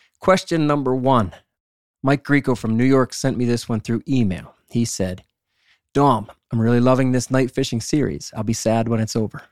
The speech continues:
Me too, Mike. Uh, you mentioned in the last podcast that you keep count of action on the water, but I didn't quite understand this.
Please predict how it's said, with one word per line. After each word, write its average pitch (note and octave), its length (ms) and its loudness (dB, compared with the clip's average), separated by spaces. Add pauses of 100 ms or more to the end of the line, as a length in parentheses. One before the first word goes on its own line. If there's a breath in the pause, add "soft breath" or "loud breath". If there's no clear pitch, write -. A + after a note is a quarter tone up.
(460)
Me E3+ 140 2
too, F#2 320 -2
Mike. - 320 -12 (760)
Uh, A#2+ 180 0
you C3 180 6
mentioned C#3+ 420 2
in A#2 60 -4
the A2+ 80 0
last B2 420 2
podcast B2 640 0
that - 120 -14
you C#3 180 0
keep D3 280 -2
count C3 300 0 (160)
of A#2 220 -8
action C3 440 0 (120)
on A2 160 -4
the G#2 80 -4
water, G#2 420 -4 (460)
but B2 80 0
I C3 80 4
didn't E3+ 180 4
quite D3 260 0
understand C3+ 640 -2
this. - 240 -10